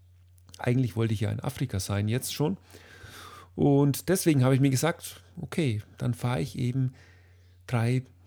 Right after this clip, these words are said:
bis vier Monate, können auch viereinhalb <laughs> werden, so viel Zeit habe ich, durch Europa. Und zwar, ich habe ein neues Projekt, ich nenne es An den Grenzen Europas. Es geht um die südliche Grenzen und dort will ich jetzt erstmal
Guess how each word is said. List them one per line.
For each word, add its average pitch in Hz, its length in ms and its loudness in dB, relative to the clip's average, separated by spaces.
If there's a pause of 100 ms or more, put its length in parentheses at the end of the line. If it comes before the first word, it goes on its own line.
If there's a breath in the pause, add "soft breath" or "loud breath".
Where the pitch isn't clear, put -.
bis 110 160 -4
vier 139 200 2
Monate, 123 720 2 (180)
können 123 180 -2
auch 107 100 -2
viereinhalb 123 520 2
<laughs> - 0 -
werden, 120 300 2
so - 280 -8
viel - 140 -4
Zeit 120 220 0
habe 120 180 0
ich, 120 120 -6 (420 loud breath)
durch 110 380 2
Europa. 110 540 -2 (500 loud breath)
Und - 100 -16
zwar, 139 120 2
ich 123 60 6
habe 139 140 4
ein 131 40 6
neues 123 240 4
Projekt, 113 380 0
ich 120 80 0
nenne 120 220 4
es - 280 -4
An 123 320 2
den 98 400 -2
Grenzen 123 640 -2
Europas. 120 680 -2 (400 loud breath)
Es - 80 -16
geht 135 120 2
um 135 80 6
die 127 80 0
südliche 160 480 0
Grenzen 135 500 2
und 123 140 4
dort 135 240 0 (460 loud breath)
will 131 140 2
ich 135 140 0
jetzt 117 200 -2
erstmal 110 680 0